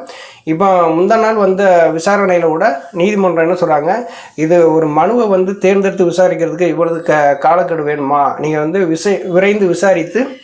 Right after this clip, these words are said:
ஒரு உத்தரவை பிறப்பிங்க" அப்படின்னு கூட வந்து சொல்லியிருக்கிறாங்க. இருபத்தி ஓராம் தேதி வந்து, அ, இர-, இரட்டை இலை வழக்கு சம்பந்தமான ஒரு விசாரணை வந்து வர இருக்குது.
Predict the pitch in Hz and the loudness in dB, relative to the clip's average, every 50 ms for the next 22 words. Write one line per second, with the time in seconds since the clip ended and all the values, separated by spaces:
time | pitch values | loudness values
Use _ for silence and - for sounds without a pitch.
0 | - - - - - - _ 175 185 185 175 185 180 175 247 247 226 190 - - | -20 -20 -20 -20 -20 -8 _ 0 2 4 4 2 2 2 2 2 2 0 0 0
1 | 175 180 170 170 160 156 165 175 151 - 156 160 165 160 165 175 185 180 156 151 | 0 0 0 0 0 2 2 2 2 0 -2 -2 -2 0 2 2 2 2 0 0
2 | 160 185 185 175 151 139 - 170 160 175 185 180 156 160 156 147 143 165 208 220 | 0 0 0 2 0 0 0 0 2 2 2 2 2 2 0 0 0 2 0 0
3 | - 151 160 175 196 214 214 208 208 190 165 156 165 175 180 185 175 170 165 180 | 0 0 0 0 0 0 0 0 0 2 2 4 4 4 4 2 2 0 0 -2
4 | 185 202 175 160 151 156 175 208 208 196 160 131 127 - - - - _ _ 147 | -2 0 0 -2 -2 -2 0 0 0 2 0 0 -2 -4 -10 -14 -18 _ _ -2
5 | 147 151 151 151 143 151 156 - - 190 180 185 196 196 196 - 202 196 214 226 | 0 0 0 -2 -2 -4 -4 -4 -4 0 0 2 2 0 0 0 0 0 0 0
6 | 226 220 202 196 185 170 175 175 175 175 - 165 165 170 170 160 160 165 156 147 | 0 0 0 2 2 2 2 2 0 -2 -4 -2 -2 0 0 0 0 0 -2 -2
7 | 147 143 147 147 - 175 170 170 170 175 165 151 143 147 170 170 156 143 131 131 | -4 -4 -6 -4 -2 0 0 2 2 0 0 0 -2 -2 -2 -2 0 0 0 0
8 | 143 151 175 156 120 - 156 165 139 - | 2 0 0 0 -2 -4 -2 -4 -4 -4